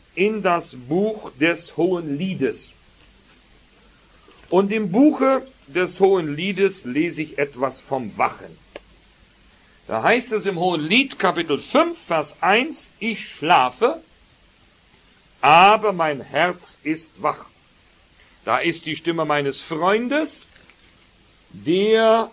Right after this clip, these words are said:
anklopft, tu mir auf, liebe Freundin, meine Schwester, meine Taube, meine Fromme und so weiter und so fort. Also, hier wird gesagt im Hohen Lied, ich schlafe,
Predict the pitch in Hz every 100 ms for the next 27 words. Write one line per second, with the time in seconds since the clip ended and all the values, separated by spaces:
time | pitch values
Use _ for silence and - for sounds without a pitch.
0 | - - - 165 202 220 208 180 180 190
1 | 190 - 160 185 180 180 156 151 180 131
2 | 160 165 156 147 160 160 156 156 151 151
3 | 156 - 147 143 143 143 143 139 139 139
4 | - 135 139 - - _ - _ _ -
5 | 160 151 143 139 139 123 117 98 82 -
6 | _ - _ - 160 180 175 233 - -
7 | - - 247 214 202 202 175 147 156 185
8 | 175 160 156 147 131 180 220 - - -
9 | - 202 208 - - 170 151 165 151